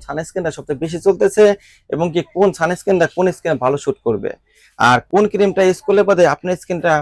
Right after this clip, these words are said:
অনেক ফর্সা দেখা যাবে। আমরা কিন্তু সবসময় এমন কোনো ক্রিম চাই যে ক্রিমটা ইউজ করলে পরে মেকআপে লুক পাওয়া যাবে। আর সানস্ক্রিনের সাথে যদি আপনি মেকআপের লুকটা যদি পেয়ে যেতে যান, তাহলে তো এর সাথে ভালো কিছু মনে হয়, আমার মনে হয় আর কিছু নাই। আশা করতেছি আপনাদের, আপনাদের জন্য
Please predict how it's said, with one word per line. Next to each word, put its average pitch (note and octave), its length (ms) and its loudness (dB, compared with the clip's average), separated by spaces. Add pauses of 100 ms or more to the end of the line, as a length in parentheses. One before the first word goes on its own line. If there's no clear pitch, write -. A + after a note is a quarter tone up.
(340)
অনেক F3 240 -2
ফর্সা E3+ 340 0
দেখা A2 200 -2
যাবে। G#2 240 -6 (200)
আমরা D#3+ 220 -2
কিন্তু F#3 180 -4 (120)
সবসময় F3+ 400 -2
এমন G3+ 120 2 (100)
কোনো F3+ 200 0
ক্রিম F#3 200 0 (100)
চাই E3+ 140 6 (360)
যে D3 140 2
ক্রিমটা F#3 360 2 (100)
ইউজ F3+ 140 4 (100)
করলে G3 200 4 (100)
পরে F3+ 140 4 (120)
মেকআপে D#3+ 360 0
লুক D3 180 -2
পাওয়া A#2+ 240 2
যাবে। E2+ 180 -8 (460)
আর C#3 180 2
সানস্ক্রিনের F#3+ 680 0
সাথে F3+ 220 0
যদি F#3+ 200 -6
আপনি E3 100 -4 (180)
মেকআপের F3+ 320 0
লুকটা F#3 240 0
যদি F#3 140 -4
পেয়ে F#3+ 180 4
যেতে G3 220 2
যান, D3 140 4 (360)
তাহলে D#3 260 6
তো E3+ 80 -2
এর D#3+ 160 2
সাথে E3 180 -4 (100)
ভালো D3 180 0
কিছু D#3 220 -10 (100)
মনে D#3 140 0
হয়, D3 200 0
আমার F3+ 140 0
মনে G3 180 0
হয় E3+ 140 2
আর D3+ 120 0
কিছু - 140 -12 (100)
নাই। - 100 -10 (360)
আশা F#3 260 2
করতেছি G3+ 300 0 (100)
আপনাদের, E3+ 260 -2 (180)
আপনাদের F3+ 280 -2
জন্য F#3 140 -2